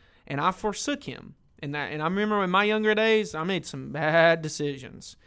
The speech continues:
And I remember going home when I was in high school, my parents were waiting on me. And they know the, the school called him, my friend, somebody's mom called him. Um, I got caught, right?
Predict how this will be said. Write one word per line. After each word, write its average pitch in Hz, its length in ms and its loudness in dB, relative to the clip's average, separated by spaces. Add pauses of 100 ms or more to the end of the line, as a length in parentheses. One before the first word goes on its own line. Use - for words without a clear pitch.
(280)
And 143 120 -8
I 156 60 0
remember 190 280 4
going 190 300 6
home 202 840 6
when 139 160 -8
I 160 80 2
was 180 100 0
in 170 80 -2
high 185 240 4
school, 202 260 0
my 156 180 -2
parents 160 320 -6
were 151 60 -10
waiting 147 300 -6
on - 140 -14
me. - 200 -18 (560)
And 139 160 -8
they 156 80 -2
know 202 240 2
the, 120 140 -12 (180)
the 143 80 -12
school 139 300 -8
called 160 320 0
him, 185 260 -8
my 131 140 -8
friend, - 420 -10
somebody's 165 320 0
mom 165 300 0
called 190 300 -2
him. 196 120 -8 (460)
Um, 135 280 -14 (320)
I 143 120 0
got - 260 2
caught, 226 400 2 (460)
right? 185 420 4